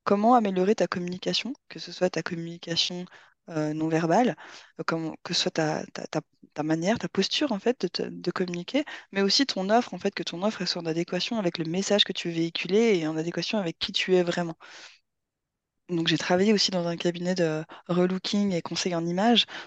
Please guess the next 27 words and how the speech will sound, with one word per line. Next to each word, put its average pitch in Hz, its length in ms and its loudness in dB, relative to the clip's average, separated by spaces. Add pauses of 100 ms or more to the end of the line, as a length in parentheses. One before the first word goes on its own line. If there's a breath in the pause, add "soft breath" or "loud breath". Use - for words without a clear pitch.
Donc, 170 120 -6
je - 40 0
suis - 160 0
assez, 208 380 4
euh, 170 400 2 (240 soft breath)
au 202 80 2
fait, 214 320 4
en 190 40 -10
fait, 185 160 0
de, 165 200 -4
puis - 120 -8
voilà, 165 120 6
j'ai 165 100 4
fait - 60 -4
du 165 120 -2
théâtre 175 260 2
pendant 151 180 -4
longtemps. 208 380 0
Donc, 175 120 -6
tu - 60 -8
vois, 175 100 -2
tout - 140 -10
ce - 60 -8
qui - 100 -10
est 165 40 -2
aussi, 165 340 -2
euh, 156 120 -2